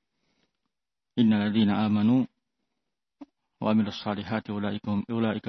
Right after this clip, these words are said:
hum khairul bariyah. Wa khairu khalqillahi azza wa jal humul ladzina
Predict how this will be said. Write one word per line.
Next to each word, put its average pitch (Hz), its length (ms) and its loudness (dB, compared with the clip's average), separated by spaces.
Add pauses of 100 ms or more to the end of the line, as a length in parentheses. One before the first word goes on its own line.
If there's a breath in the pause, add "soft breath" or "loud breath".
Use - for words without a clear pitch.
hum 101 160 -4
khairul 113 240 -2
bariyah. 95 400 -6 (3250 soft breath)
Wa 113 80 2
khairu 143 320 4
khalqillahi 123 640 2
azza 117 80 0
wa 113 160 2
jal 135 400 0 (2000)
humul 113 240 4
ladzina 110 320 2